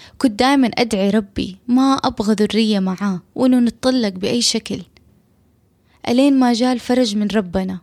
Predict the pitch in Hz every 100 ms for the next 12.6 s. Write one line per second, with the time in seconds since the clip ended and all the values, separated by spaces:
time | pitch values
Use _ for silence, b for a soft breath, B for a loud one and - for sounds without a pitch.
0 | - 233 202 233 208 254 277 240 208 208
1 | - - 202 190 196 - _ _ _ _
2 | B B B - 247 - - 269 330 269
3 | 226 208 196 - 226 214 190 - 202 190
4 | 180 - - 64 - _ _ _ _ B
5 | B B B - - - 262 - 214 220
6 | 202 202 220 214 202 - 202 185 - -
7 | _ _ b b 240 247 254 254 302 262
8 | 269 269 254 311 320 262 262 220 - -
9 | 226 214 208 180 190 - - 208 208 202
10 | _ _ _ _ _ _ b b - 269
11 | 262 302 285 262 233 190 190 247 254 226
12 | 190 226 240 247 233